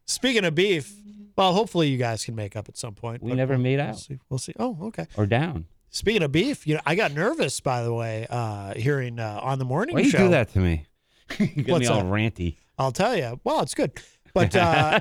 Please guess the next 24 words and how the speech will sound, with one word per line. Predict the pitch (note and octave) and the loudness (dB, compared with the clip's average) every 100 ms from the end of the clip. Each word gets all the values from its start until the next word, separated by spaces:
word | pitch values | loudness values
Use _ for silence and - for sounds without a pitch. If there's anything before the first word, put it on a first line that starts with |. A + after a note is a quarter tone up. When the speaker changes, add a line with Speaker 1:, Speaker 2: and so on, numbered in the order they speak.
| - | 2
Speaker 2:
<laughs> | A3 A#3+ - - - - _ - | 0 0 -2 -4 -4 -10 _ -6
Speaker 1:
I | D#3+ F#3+ D4+ | 0 2 2
was | A3+ D3+ B2+ | 2 0 0
nervous | D3+ C#3+ C3 B2+ E3 | 2 2 0 0 0
on | C3+ | 0
the | C3 | 0
morning | D3 C#4 D4+ E3 | 0 0 0 0
show. | - C3 A#2 | 0 -2 0
They | B2 | -2
started | A#2+ - D3+ C#3 B2+ | -2 0 0 0 -2
talking | F3 D#3+ D3 D3 | -2 -2 0 -2
about, | B2+ A2 | -2 -4
speaking | - G#3 D#3 | -2 -2 -2
of | A#2+ | -2
beef, | B2+ C4+ D4 | -2 -2 -2
they | - B2 | -4 -2
started | - C#3 B2+ | 0 -2 0
talking | E3+ D#3 | 0 0
about | C#3+ B2+ | 0 0
M | D3 F#3 | 0 0
C | - C3 | -2 0
Hammer. | D3 C4+ D#4 B2 G2 _ _ _ _ _ - | 0 0 -2 -4 -8 _ _ _ _ _ -6
And, | C#3 C3+ C3+ | -4 -2 0
uh, | B2+ A#2+ A2+ G#2+ - | 0 0 -2 -4 -8